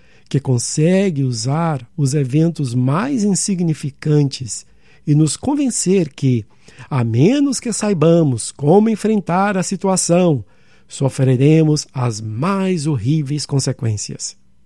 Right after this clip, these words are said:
Esses frequentes ataques têm como objetivo enfraquecer a nossa fé. Satanás deseja que tenhamos dúvidas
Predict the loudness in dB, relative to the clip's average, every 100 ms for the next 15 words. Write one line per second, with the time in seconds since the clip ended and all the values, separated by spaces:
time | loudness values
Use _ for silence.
0 | _ _ _ _ _ _ _ _ _ -2
1 | 0 2 -2 -10 -8 -8 -8 -2 2 2
2 | 2 -6 -10 -12 -10 -8 -6 -10 -16 -18
3 | -18 _ -20 0 4 4 2 0 0 0
4 | 0 -2 -4 -8 -8 -2 0 0 -2 -8
5 | -6 0 0 0 -4 -4 -4 0 0 2
6 | 0 -2 -4 -6 -10 -6 -4 -4 -10 _
7 | _ _ _ _ _ _ -20 _ -12 -8
8 | -6 -6 -8 -6 -6 -6 -8 -12 -16 _
9 | 0 0 2 4 4 4 -2 -4 -2 0
10 | 2 2 0 -4 0 0 2 -2 -2 -4
11 | -8